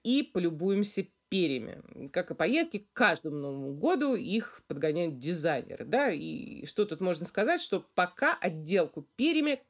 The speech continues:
к повседневности не склонили. А, перья пока все-таки остаются таким бастионом гламура, неиздержности,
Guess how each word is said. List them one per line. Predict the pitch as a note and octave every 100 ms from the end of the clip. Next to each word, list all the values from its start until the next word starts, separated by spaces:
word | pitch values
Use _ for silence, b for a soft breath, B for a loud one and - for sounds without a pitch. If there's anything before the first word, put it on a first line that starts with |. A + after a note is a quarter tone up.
| -
к | -
повседневности | F3+ - C#3+ E3 C#4+ C#4 C4+ - B3 B3 B B
не | D#3+ F3+ A3
склонили. | - - E3+ F#3+ G3+ F#3+ D#3 A2 - - B B B B
А, | - D3 C#3+
перья | - D4+
пока | C#4 E3+ A#3
все-таки | A3+ - G3 -
остаются | - - - F#3 F#3+ G#3 -
таким | D#3 E3+ D#3
бастионом | C#3 - - F#3 D3+ C3+ C3+
гламура, | D3 C#3 E3 D4 F4 D#4+ C4+ A#3+
неиздержности, | D3 C#3+ B2+ E3+ D4 - A3+ - G#3+ G3+